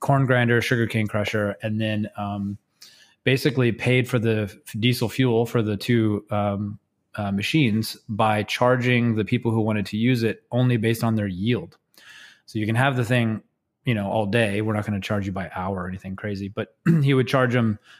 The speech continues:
uh, just by the yield, which, you know, economically was like a slam dunk for, um, the people who were then taking the juice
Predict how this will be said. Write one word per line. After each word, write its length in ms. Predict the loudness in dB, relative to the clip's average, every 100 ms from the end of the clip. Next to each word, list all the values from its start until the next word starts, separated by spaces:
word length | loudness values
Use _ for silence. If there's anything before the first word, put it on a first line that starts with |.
| _
uh, 120 | -2
just 200 | 0 0
by 140 | 2 0
the 100 | 0
yield, 440 | 2 2 0 -4
which, 280 | -6 -6 -8 _ -6
you 100 | -6
know, 240 | -6 -10 _ _ _
economically 600 | 0 2 2 2 2 0
was 160 | 0 -2
like 140 | -4
a 60 | -4
slam 340 | -2 0 2
dunk 280 | 0 -2 -4
for, 440 | -6 -6 -4 -6 -10 _ _ _ _ -4
um, 460 | -2 0 -2 -4 -8 _ -4
the 100 | 0
people 260 | 2 2
who 80 | 2
were 100 | 2
then 180 | 2 0
taking 400 | 2 0 0 0
the 80 | 0
juice 460 | -2 -2 -2 -6